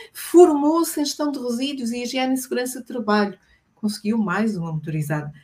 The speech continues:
mais meios, consequentemente mais contratos. Teve, inclusive, fruto de procurar e compreender, na televisão viu o programa pac,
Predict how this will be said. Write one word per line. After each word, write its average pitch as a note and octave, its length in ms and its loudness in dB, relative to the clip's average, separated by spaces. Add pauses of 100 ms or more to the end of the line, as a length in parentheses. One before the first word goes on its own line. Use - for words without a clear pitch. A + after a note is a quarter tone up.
(160)
mais F4 440 4
meios, D#4 640 -2 (180)
consequentemente A#3 840 -8
mais D3 280 -4
contratos. - 840 -12 (800)
Teve, A#3 320 0
inclusive, G3+ 960 0 (1300)
fruto - 720 -4 (760)
de F3+ 100 -4
procurar F#3 760 -2
e D#3+ 100 -8
compreender, D#3 760 -2 (760)
na E3+ 80 -8
televisão F#3+ 560 -2
viu F#3 240 -6
o - 40 -10
programa E3+ 600 -6
pac, - 280 -12